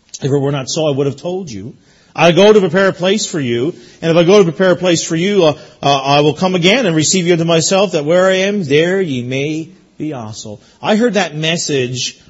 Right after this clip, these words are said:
on this day in nineteen ninety-six. Someone preached a message exclusively from John chapter fourteen. I was about five rows back on the right-hand side, and I knew that I needed to get saved.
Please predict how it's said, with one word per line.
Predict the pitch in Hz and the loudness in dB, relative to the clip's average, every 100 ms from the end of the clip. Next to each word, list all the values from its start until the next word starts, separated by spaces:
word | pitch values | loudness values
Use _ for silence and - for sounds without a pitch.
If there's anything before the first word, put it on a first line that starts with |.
| _ - | _ -8
on | 139 131 127 | -4 -2 0
this | 156 175 - | 0 0 0
day | 185 160 127 131 - - _ _ | 0 0 0 -4 -10 -20 _ _
in | 135 120 123 | -8 -6 -4
nineteen | 139 170 175 165 | -2 -2 -4 -4
ninety-six. | 160 147 139 165 131 | -2 -4 -4 -4 -4
Someone | 156 143 120 | -6 -6 -8
preached | 151 - | -10 -10
a | |
message | 135 143 127 113 - | -8 -8 -10 -12 -14
exclusively | 117 - - 175 180 135 120 107 | -12 -10 -6 -6 -6 -8 -10 -10
from | 117 107 | -12 -10
John | 123 123 | -10 -10
chapter | 135 120 - | -12 -14 -12
fourteen. | 131 120 143 - - - | -10 -10 -10 -14 -16 -6
I | 185 | -2
was | 214 | 0
about | 156 | -2
five | - 160 185 190 | -2 -4 -2 0
rows | 208 175 | -2 -2
back | 190 147 139 131 | -2 -4 -4 -8
on | |
the | 123 | -8
right-hand | 139 160 175 175 185 | -4 -4 -6 -8 -8
side, | 185 135 123 120 127 - - | -8 -8 -6 -8 -10 -16 -12
and | 139 151 | -6 -2
I | 160 175 | -2 -2
knew | 180 196 214 156 131 131 131 - - | -2 0 2 4 2 0 -2 -8 -4
that | 143 143 | 0 2
I | 151 147 | 2 0
needed | 143 135 | -2 -4
to | 123 | -4
get | 117 117 | -6 -6
saved. | 127 98 76 - | -6 -6 -10 -20